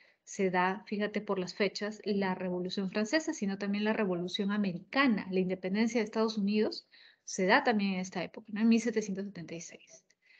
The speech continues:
Entonces, todo esto va a propiciar también la búsqueda de una independencia, pero en este caso de América con respecto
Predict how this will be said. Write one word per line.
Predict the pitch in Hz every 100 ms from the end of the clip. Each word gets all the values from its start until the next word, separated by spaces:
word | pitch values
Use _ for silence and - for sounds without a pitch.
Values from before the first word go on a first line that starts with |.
| - -
Entonces, | 233 247 277 - _ _ _ _ _ _ _ _ _ _
todo | 302 320 339
esto | 330 320 - - - _ _ _ _ - 226
va | 233
a | 226
propiciar | 247 240 220 - 220 208 - _ _ _ _ _ _ _ _ -
también | 196 202 214 254 269 320 381
la | 247 190
búsqueda | 202 254 - 226 208 202
de | 196
una | 208
independencia, | 226 214 185 180 185 202 214 214 254 -
pero | 180
en | 196
este | 190
caso | 208 214 233
de | 185
América | 180 220 269 277 277 277
con | 196
respecto | 175 - 104 - - 208 -